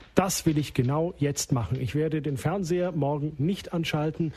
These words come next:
Ich will eine Viertelstunde über einem Wort, ja, das Wort mir auf der Zunge zergehen lassen. Könnten Sie da sozusagen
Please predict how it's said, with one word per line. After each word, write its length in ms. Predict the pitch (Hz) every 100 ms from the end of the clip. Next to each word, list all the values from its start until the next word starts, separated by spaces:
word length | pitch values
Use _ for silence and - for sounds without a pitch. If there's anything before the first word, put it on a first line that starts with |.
| - - -
Ich 120 | -
will 120 | 160
eine 180 | 147 135
Viertelstunde 800 | - 208 196 170 - 165 151 156 -
über 260 | 170 180
einem 260 | 143 147 120
Wort, 400 | 127 151 - - - - -
ja, 240 | 135 110 - -
das 220 | 143 -
Wort 260 | 131 165 -
mir 140 | 165
auf 160 | 143 -
der 120 | 131
Zunge 380 | - 175 185 170
zergehen 480 | - 151 147 143 135
lassen. 380 | 113 101 127 - - -
Könnten 280 | - 160 156
Sie 140 | 131
da 140 | 185 175
sozusagen 600 | 165 - 156 156 147